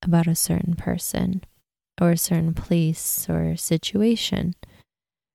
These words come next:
right? Intuition can really be talking to us when we have clarity, when we have feelings of safety, this person I feel safe around, or this situation, happiness, right?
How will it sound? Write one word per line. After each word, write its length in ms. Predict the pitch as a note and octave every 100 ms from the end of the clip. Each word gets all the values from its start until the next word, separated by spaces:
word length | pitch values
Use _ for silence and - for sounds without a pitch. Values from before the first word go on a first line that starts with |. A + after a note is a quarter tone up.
| -
right? 220 | G3 G3+
Intuition 840 | - G3+ - G3+ G#3+ - G3 F3+ F3+ - - _ _ _ _
can 140 | - F#3+
really 280 | F#3+ G3 G3
be 200 | F#3+ F3+
talking 360 | - F3 F3+
to 120 | F3+
us 160 | F3+ -
when 100 | F3
we 80 | F3
have 300 | E3+ F3 -
clarity, 640 | - C#4 C4 F#3 - F#3+ - _ _ _ _ _ -
when 120 | F3
we 100 | F3+
have 260 | F3+ F3 E3
feelings 640 | - F3 E3+ E3+ E3 -
of 320 | - E3+ E3
safety, 840 | - - B3 A3+ - - - - - -
this 180 | F#3 -
person 360 | F3+ F3 F3
I 80 | E3+
feel 180 | - F3+
safe 420 | - G#3+ G#3 -
around, 540 | G3 G3 F#3+ F#3 F3+
or 140 | F3 F3
this 180 | F3 -
situation, 960 | - - - G3+ G3+ - G3+ G3 F#3+ - - _ _ _ -
happiness, 680 | A#3 A#3 G3 F3 E3+ - -
right? 400 | F3 F#3 G#3+